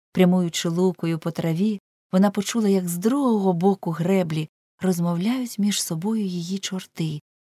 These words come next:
Один сказав: «Щоб мені була половина», а другий відповів:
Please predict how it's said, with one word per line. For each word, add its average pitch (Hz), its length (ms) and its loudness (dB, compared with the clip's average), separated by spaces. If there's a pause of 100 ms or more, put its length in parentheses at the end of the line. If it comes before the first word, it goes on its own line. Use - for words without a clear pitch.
(120)
Один 185 260 0
сказав: 170 560 0 (500)
«Щоб 156 360 -4
мені 151 500 4
була 156 320 2
половина», 151 760 0 (420)
а 147 80 -4
другий 143 340 -6
відповів: 165 560 -2